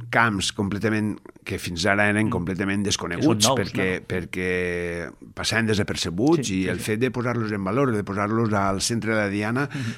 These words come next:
Speaker 1: pues, ha, jo crec que ha propiciat que moltíssima gent, pues, es preocupe, no? I, i diga, "Ui,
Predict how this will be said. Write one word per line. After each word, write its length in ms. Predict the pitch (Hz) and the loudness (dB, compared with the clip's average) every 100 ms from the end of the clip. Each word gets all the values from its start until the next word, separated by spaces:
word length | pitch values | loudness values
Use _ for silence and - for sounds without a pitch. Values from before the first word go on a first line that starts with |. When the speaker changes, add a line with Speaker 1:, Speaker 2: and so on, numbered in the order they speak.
| - | -4
Speaker 1:
pues, 160 | 110 | 0
ha, 460 | 110 123 131 127 110 | 2 2 2 0 0
jo 160 | 104 120 | 0 -2
crec 200 | 117 120 | -2 -2
que 100 | 127 | 0
ha 220 | 113 101 | 0 0
propiciat 600 | 110 113 107 110 95 113 | -4 -4 -2 0 0 0
que 320 | - 120 95 | 0 0 0
moltíssima 520 | 90 92 104 120 110 104 | -2 -2 -2 0 0 0
gent, 320 | 98 104 135 - - - | 0 0 -2 -4 -18 -6
pues, 140 | 101 | -2
es 100 | 98 | -2
preocupe, 560 | - - 117 127 85 98 | -2 -4 0 0 0 -2
no? 240 | 90 143 | 0 0
I, 500 | 143 110 95 82 95 | 0 0 0 0 -2
i 40 | 92 | -2
diga, 320 | 95 87 80 | -2 -4 -6
"Ui, 180 | - 101 | -6 -6